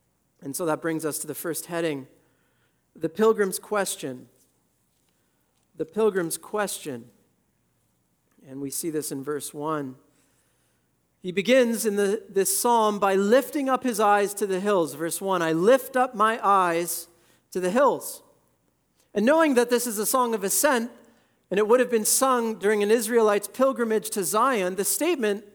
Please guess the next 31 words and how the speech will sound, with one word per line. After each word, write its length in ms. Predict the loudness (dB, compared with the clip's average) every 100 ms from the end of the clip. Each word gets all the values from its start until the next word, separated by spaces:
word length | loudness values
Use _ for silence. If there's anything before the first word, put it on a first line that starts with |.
| _ _ _
this 200 | -2 0
statement 320 | -2 0 0
at 60 | 0
the 80 | 0
beginning 300 | 0 0 0
of 100 | 0
the 80 |
psalm 520 | -2 2 4 2 0 -4
makes 220 | -4 -2
sense. 500 | -4 -4 -6 -14 -18 _ _ _ _ _ _ _ _ _
Because 240 | -2 -2
Jerusalem, 600 | 0 2 2 4 2 2
of 160 | 0 -4
course, 300 | -2 -2 -2
is 80 | 0
on 140 | 0
a 60 | 2
hill. 400 | 2 2 -2 -10 -20 _ _ _ _ _ _ _ -6
This 240 | -2 0
is 140 | 0 0
a 80 |
terrain 500 | 0 0 0 2 2
that 120 | 0 0
would 100 | 2
have 80 |
been 120 | 0 -2
full 260 | 2 4
of 140 | 4 2
mountains 540 | -2 -2 -4 -4 -4
and 120 | -2
valleys. 640 | 0 2 2 -2 -8 -18